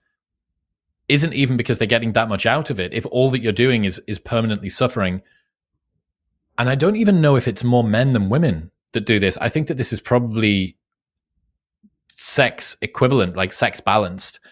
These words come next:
with regards to whether men and women do this the most, perhaps in different ways. I think that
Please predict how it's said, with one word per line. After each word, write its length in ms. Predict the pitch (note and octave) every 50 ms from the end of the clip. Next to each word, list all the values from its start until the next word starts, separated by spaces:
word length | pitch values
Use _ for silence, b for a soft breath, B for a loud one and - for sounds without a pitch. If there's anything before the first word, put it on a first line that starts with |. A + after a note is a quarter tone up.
| b b b b -
with 120 | A2 F2+
regards 360 | G2 G2+ G2 G2 G2 F#2+ -
to 80 | - G#2+
whether 200 | G2 G2+ F#2+ F#2+
men 180 | F#2+ G2 G2
and 100 | G2 F#2+
women 180 | F#2+ F#2+ G2 F#2+
do 160 | F#2 G2 F#2+
this 160 | F2+ F#2 -
the 80 | - -
most, 380 | F#2+ F#2 F#2 F#2+ F#2 - - B B B B
perhaps 320 | G#2+ A2+ C#3 - - -
in 100 | E3 C#3+
different 360 | B2+ C3+ B2+ - A#2+ G#2+ G2
ways. 500 | G2 G#2 A2+ F2+ E2+ F2+ A2+ C#3+ C#3+ - - b b b b b b b
I 100 | A2 A2
think 300 | - - A#2+ A2+ G#2 -
that 360 | B2 A2 G#2 G2+ - - -